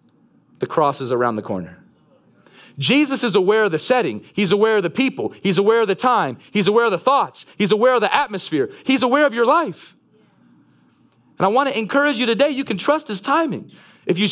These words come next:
if you jump a little bit forward into John chapter seven, you'll find a similar moment where Jesus does a miracle.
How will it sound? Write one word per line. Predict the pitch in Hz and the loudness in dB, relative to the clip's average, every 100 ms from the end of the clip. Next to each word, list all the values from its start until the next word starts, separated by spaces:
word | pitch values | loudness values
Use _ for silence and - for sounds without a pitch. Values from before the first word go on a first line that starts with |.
| - | 0
if | - | -2
you | 180 | -2
jump | 151 226 196 | -2 -2 0
a | |
little | 208 202 | 2 2
bit | 202 - - | -2 -6 -6
forward | - 240 214 170 | 0 2 2 0
into | 156 | -2
John | 135 185 185 | -2 0 0
chapter | 202 - 147 | -2 -4 -4
seven, | - 240 214 113 87 - _ _ _ _ | -2 0 0 -4 -8 -20 _ _ _ _
you'll | 165 | -2
find | 175 208 | 0 0
a | 185 | -2
similar | - 240 240 233 214 | -2 -2 2 2 2
moment | 247 254 170 | 0 0 0
where | 175 | -2
Jesus | 139 214 220 226 151 | 0 -2 0 -2 0
does | 214 226 202 | 0 2 0
a | |
miracle. | 196 240 277 254 143 113 | 0 2 2 0 0 -2